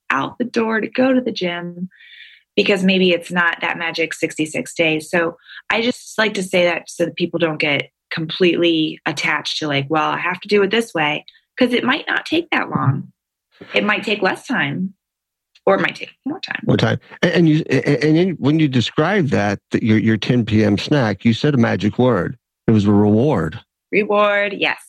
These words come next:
Speaker 2: So it was a reward, which sent the dopamine in your brain going, "Yay, I got a reward," which now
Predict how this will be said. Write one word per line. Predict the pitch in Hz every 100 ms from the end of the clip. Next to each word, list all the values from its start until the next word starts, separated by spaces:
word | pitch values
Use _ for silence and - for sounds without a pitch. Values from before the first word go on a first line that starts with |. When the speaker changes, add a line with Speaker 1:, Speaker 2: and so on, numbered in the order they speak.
| - -
Speaker 2:
So | 135
it | -
was | 135 156
a | 156
reward, | 151 139 180 165 151
which | 120 123
sent | - 165
the | -
dopamine | 110 160 185 131 120 117 117 -
in | 113 113
your | 107
brain | 131 147 160 139 123
going, | 113 120 196
"Yay, | 285 269 240
I |
got | 220 233
a |
reward," | 208 185 240 220 208 185
which | 151 - 147
now | 165 165